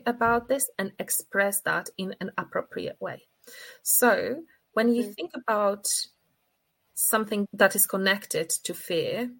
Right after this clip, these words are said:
Speaker 1: you tend to escape that situation. So if you have an experience of fear, you would ignore
Speaker 2: Mm-hmm.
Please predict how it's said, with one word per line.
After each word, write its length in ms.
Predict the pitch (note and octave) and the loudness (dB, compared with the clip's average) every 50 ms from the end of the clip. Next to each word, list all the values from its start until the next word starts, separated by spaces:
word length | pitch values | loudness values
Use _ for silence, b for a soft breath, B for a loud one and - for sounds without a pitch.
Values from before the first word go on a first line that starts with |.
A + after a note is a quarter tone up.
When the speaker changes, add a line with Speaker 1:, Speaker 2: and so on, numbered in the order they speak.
| _ b b b b b b b | _ b b b b b b b
Speaker 1:
you 140 | G3+ G3+ G3+ | -4 -2 -2
tend 320 | G3+ - - - A#3 A#3 | -2 -2 0 0 2 2
to 280 | A3+ - - G#3+ - - | 2 2 0 -2 -2 -2
escape 500 | G3 - - - - - F#3+ G3+ G3 - | 0 2 2 2 2 0 -2 -2 -2 -4
that 200 | - E3 D#3+ - | -6 -2 0 0
situation. 720 | - E3+ E3 - E3+ D#3+ D#3+ D#3 D#3+ - - - - - | 0 0 -2 -4 -4 -4 -4 -4 -4 -6 -10 -12 -8 -4
So 300 | E3 - - E3 E3+ E3+ E3+ B B B B B B B B B B _ | -2 -2 0 0 -2 -4 -6 B B B B B B B B B B _
if 200 | - G#3 G#3 - | -6 -6 -4 -4
you 240 | G3+ G3 F#3+ G3 G3 | -4 -4 -2 -2 -4
have 300 | G3 - - F#3+ F3+ - | -2 0 2 2 2 2
an 160 | F3+ E3 D#3 | 2 0 0
experience 520 | F3 E3+ - - - G3+ G3 F#3 F3+ - - | 0 -2 -2 -2 -2 -2 -4 -2 0 -2 -2
of 100 | - - | -2 -4
fear, 300 | - - G3 G3+ G#3 F#3+ | -6 -4 -2 -2 0 -2
you 100 | F#3 F3+ | -2 -2
would 140 | E3+ E3+ - | -4 -6 -6
ignore 360 | F#3 E3+ - E3+ D#3+ D#3+ E3 | -8 -8 -4 -2 -2 -2 -2
Speaker 2:
Mm-hmm. 100 | - - | -2 -2